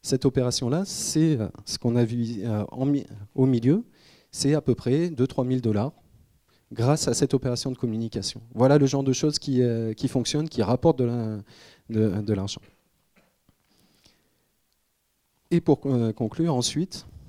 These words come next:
mais ensuite je vais pas forcément trop en parler puisque c'est la, la phase dans laquelle on rentre.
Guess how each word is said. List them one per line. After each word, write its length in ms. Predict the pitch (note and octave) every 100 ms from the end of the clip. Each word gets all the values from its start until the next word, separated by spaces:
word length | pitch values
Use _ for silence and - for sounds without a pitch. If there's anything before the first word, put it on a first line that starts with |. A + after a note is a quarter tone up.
| - -
mais 300 | A#2 A2 G#2+
ensuite 340 | G#2+ A#2 D3+ C#3
je 100 | A2+
vais 60 | - _ _ _ -
pas 120 | C3+
forcément 400 | - C3 C#3 C3
trop 200 | - A#2+
en 40 |
parler 280 | A2+ B2 C#3+
puisque 680 | - D3 - - B2 A#2 A2+
c'est 240 | - G#2+
la, 260 | A#2 A#2+ A#2
la 140 | A#2+
phase 220 | - D3+
dans 80 | C3+
laquelle 240 | A#2+ B2 G#2
on 100 | G2+
rentre. 320 | D#3+ -